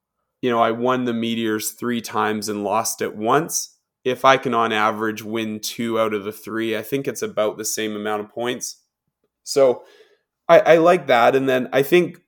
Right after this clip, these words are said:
Gamma has been replaced by the new Mayor Fisk for me. Um, at sixteen, I can run my double Hulk with Okoye and Widow. And the way it's situated, I could have a Hulk on each of the Mayor Fisk points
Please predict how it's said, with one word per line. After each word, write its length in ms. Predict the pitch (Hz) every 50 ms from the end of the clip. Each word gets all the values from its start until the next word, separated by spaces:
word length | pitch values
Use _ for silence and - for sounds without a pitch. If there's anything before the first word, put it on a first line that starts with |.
| _ _ _ _ _ _ _ _ _ _ _ - - _
Gamma 380 | - 135 131 131 135 143 143 135
has 240 | 131 139 127 117 -
been 180 | - 127 123
replaced 640 | 120 117 117 - - - 117 113 113 123 - - -
by 120 | 123 117
the 120 | 113 113
new 220 | 113 113 117 117 120
Mayor 240 | 117 113 110 113 110
Fisk 440 | - - - 117 - - - -
for 220 | - - 139 139 143
me. 240 | 147 160 196 202 - _ _ _ _ _ _ _ _ _ _
Um, 480 | - 123 117 113 107 107 107 107 107 - _ _ _ _ _ _ _ -
at 200 | 123 127 - -
sixteen, 560 | - - 135 127 123 - - - 127 123 123 120
I 120 | 120 117
can 220 | - 127 117 117
run 240 | 113 117 117 120 117
my 140 | 113 113 110
double 340 | 110 104 120 120 113 110 107
Hulk 440 | 104 - - 113 113 113 113 - -
with 120 | 113 -
Okoye 640 | - 110 - - - 120 117 117 117 113 113 110 107
and 160 | 104 104 107
Widow. 480 | 110 117 120 117 107 107 98 - - _ _ _ _ _ _ _ _ _ _ _ _
And 560 | - 127 120 120 120 120 117 117 117 110 - _ _ _
the 120 | 131 123 120
way 240 | 120 131 143 151
it's 200 | 139 123 - -
situated, 680 | - - 156 151 - - 131 123 120 117 117 117 113 -
I 140 | - 110 131
could 160 | 135 - 131
have 220 | 120 117 120 113 104
a 60 | 113
Hulk 580 | - - - - 117 120 127 135 - - - _ -
on 260 | 120 117 110 110 104 -
each 300 | - 135 139 139 - -
of 60 | 123
the 80 | 113 110
Mayor 280 | 110 107 110 113 110
Fisk 420 | 110 - - 117 120 - - - _
points 440 | - 147 151 165 180 180 - -